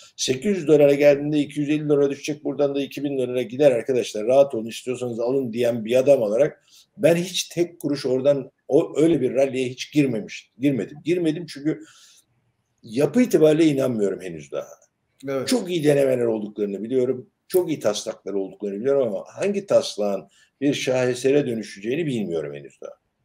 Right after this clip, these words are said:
Speaker 1: Ama bildiğim de bir takım şeyler var ya, çok net bildiklerim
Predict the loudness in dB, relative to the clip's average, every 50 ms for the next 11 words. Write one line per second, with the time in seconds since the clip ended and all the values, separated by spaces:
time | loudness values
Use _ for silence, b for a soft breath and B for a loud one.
0 | _ _ _ -2 0 0 2 2 0 -4 -2 -2 -2 -2 0 0 0 -2 -2 -8
1 | -6 -4 -2 -2 -2 -4 -6 -8 -4 2 2 6 6 6 4 4 2 -2 -2 -4
2 | -6 -8 -6 -8 -10 -10 -6 _ -4 -4 -4 -6 -10 -12 -12 -12 -18 _ -10 -8
3 | -8 -8 -10